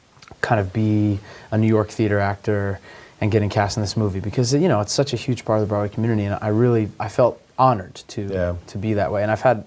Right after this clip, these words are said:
Speaker 1: I've heard a lot of people say that to me, and it's, it's really meant a lot because I was trying to hold our, our Broadway New York banner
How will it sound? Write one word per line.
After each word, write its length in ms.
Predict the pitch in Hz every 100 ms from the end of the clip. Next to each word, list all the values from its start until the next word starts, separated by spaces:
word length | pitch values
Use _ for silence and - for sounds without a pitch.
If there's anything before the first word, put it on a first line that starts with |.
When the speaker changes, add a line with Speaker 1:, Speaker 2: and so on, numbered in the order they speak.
| -
Speaker 1:
I've 180 | 123
heard 140 | 123 127
a 20 |
lot 200 | 120 120
of 40 |
people 220 | 113 120 113
say 220 | - 113
that 180 | 113 110
to 80 | 110
me, 220 | 104 104
and 160 | 101
it's, 220 | 101 - -
it's 200 | 104 -
really 180 | 110
meant 200 | 104 98
a 40 | 98
lot 240 | 95 85
because 400 | 101 - 95 - - - - - -
I 60 | 117
was 140 | 113
trying 260 | - 131 110
to 100 | 107
hold 220 | 113 110
our, 340 | 107 101 101 92 -
our 160 | - 107
Broadway 420 | 101 107 104 104
New 100 | 104
York 240 | 104 104 -
banner 440 | 104 104 101 98